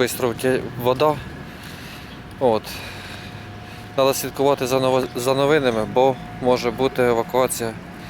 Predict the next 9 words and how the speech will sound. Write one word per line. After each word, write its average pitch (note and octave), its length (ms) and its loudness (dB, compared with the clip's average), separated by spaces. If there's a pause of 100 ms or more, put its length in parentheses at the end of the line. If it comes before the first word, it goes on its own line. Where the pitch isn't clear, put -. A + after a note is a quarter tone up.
(500)
в A#2 40 -8
Дніпрі. B2 400 0 (1200)
Тобто, A2 240 0 (220)
ну, A#2 140 -2 (180)
така B2 260 0
ситуація. A2+ 640 0 (2750)
Води C#3 400 4 (760)
на C3+ 100 2
підпитку. C3+ 640 2